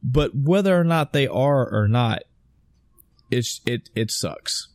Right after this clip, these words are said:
And it's sad and it's tragic. And w-, Chris, you and I together could spend another four hours talking about what we think could be done to this, but to, to help, you know, prevent this or make this better. But,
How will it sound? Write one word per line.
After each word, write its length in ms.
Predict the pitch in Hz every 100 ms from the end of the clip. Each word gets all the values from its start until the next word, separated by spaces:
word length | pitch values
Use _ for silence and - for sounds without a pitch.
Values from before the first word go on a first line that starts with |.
| _ _ -
And 100 | 98
it's 100 | 95 -
sad 340 | 123 123 123
and 100 | 107 101
it's 120 | 101
tragic. 540 | - 113 104 104 107 -
And 300 | 107 98 95 - - - - - - - - - - - -
w-, 360 | 127 101 - -
Chris, 340 | - 160 123
you 220 | 135 160
and 80 | 143
I 140 | 147 139
together 400 | 127 117 131 117
could 140 | 110
spend 240 | - 135 120
another 240 | 120 104
four 360 | 101 143 127 123
hours 400 | 127 117 104 -
talking 280 | 123 110 110
about 220 | 110 110
what 180 | 113 117
we 120 | 117
think 320 | - 123 87
could 280 | - 123 104
be 240 | 117 113
done 640 | 98 120 113 110 95 92 -
to 120 | - 101
this, 340 | 101 90 -
but 440 | 107 98 101 92 - _ _ _ _ _ - _ _ _ - 123
to, 220 | 120 101
to 180 | - 107
help, 280 | 117 107 _
you 120 | 123
know, 80 | 107
prevent 460 | 95 120 117 113 104
this 240 | 113 -
or 60 | 104
make 280 | 107 110
this 260 | - 113 - -
better. 420 | 113 98 110 101
But, 300 | 98 104 92